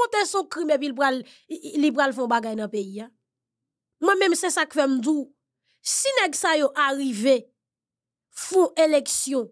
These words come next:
crédible, honnête, m'pa pa la. Moi m'pa vin la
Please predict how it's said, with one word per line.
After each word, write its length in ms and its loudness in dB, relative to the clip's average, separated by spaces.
crédible, 800 0
honnête, 680 0
m'pa 240 0
pa 160 -2
la. 160 -8
Moi 300 -4
m'pa 180 0
vin 160 -8
la 200 -2